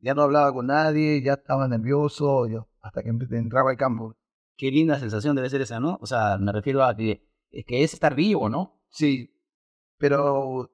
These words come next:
Speaker 1: era ans-, era ansiedad, o sea, que, que, que hoy día pensaba,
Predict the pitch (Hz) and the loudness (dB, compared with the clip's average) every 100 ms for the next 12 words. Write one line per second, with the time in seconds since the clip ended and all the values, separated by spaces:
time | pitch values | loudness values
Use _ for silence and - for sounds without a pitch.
0 | _ 147 165 170 - 151 139 151 147 131 | _ 0 2 2 -4 -4 0 2 0 -2
1 | 147 135 190 165 123 143 123 120 _ _ | -4 -2 0 0 0 0 0 -4 _ _
2 | _ _ - - 120 139 139 - 151 139 | _ _ -14 -10 -10 -4 -4 -2 0 0
3 | 139 - 131 143 151 - 113 139 131 120 | -2 -6 -2 2 2 0 0 0 0 -4